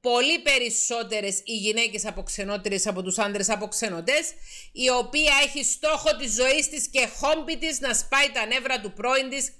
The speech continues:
και να του καταστρέφει την όποια ισορροπία. Επειδή αυτές οι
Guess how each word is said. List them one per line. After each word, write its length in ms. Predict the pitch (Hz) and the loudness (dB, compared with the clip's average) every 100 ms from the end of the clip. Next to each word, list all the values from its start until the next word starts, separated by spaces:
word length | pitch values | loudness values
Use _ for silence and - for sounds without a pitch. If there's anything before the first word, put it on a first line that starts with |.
| - - | -20 0
και 280 | 269 277 269 | 2 4 2
να 180 | 262 254 | 0 0
του 140 | 262 226 | -4 -2
καταστρέφει 760 | 240 214 - - 233 247 240 | 0 0 -2 0 0 0 -4
την 200 | 196 196 | -10 -6
όποια 320 | 220 220 247 | -6 -4 -2
ισορροπία. 640 | 233 233 233 185 185 180 156 196 | -2 -2 0 -2 -2 -2 0 -2
Επειδή 400 | 196 214 254 269 | -2 -4 0 0
αυτές 460 | 220 - 254 240 - | 0 -2 -2 0 -2
οι 320 | 226 196 | -4 -6